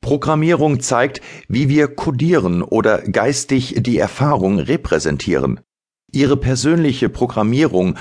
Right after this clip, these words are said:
besteht aus Ihren internen Prozessen und Strategien, Denkmuster, die Sie verwenden, um Entscheidungen zu treffen, Probleme zu lösen, zu lernen, zu bewerten und Ergebnisse zu erzielen.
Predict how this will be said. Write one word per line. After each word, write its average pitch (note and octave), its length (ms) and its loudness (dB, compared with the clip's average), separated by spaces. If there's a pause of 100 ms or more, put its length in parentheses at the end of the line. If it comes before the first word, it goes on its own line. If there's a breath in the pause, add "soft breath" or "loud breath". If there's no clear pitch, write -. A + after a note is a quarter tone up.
(160 loud breath)
besteht B2+ 460 -2
aus G2+ 220 -2
Ihren B2+ 380 2
internen B2+ 640 0
Prozessen A#2+ 580 -2
und G2+ 240 -2
Strategien, G2 920 -4
Denkmuster, B2 760 -2 (280 loud breath)
die G2+ 120 0
Sie A#2+ 200 0
verwenden, B2 640 0 (200 loud breath)
um F2 180 -2
Entscheidungen F2+ 680 0
zu G2 120 -2
treffen, B2+ 560 -2
Probleme B2+ 460 0
zu G2+ 120 -2
lösen, E2 440 0
zu - 160 -6
lernen, D#2 460 2
zu F#2+ 180 -6
bewerten D#2+ 560 0 (280 loud breath)
und F3+ 280 0 (140)
Ergebnisse A2+ 560 -2
zu B2+ 140 -2
erzielen. A2+ 640 0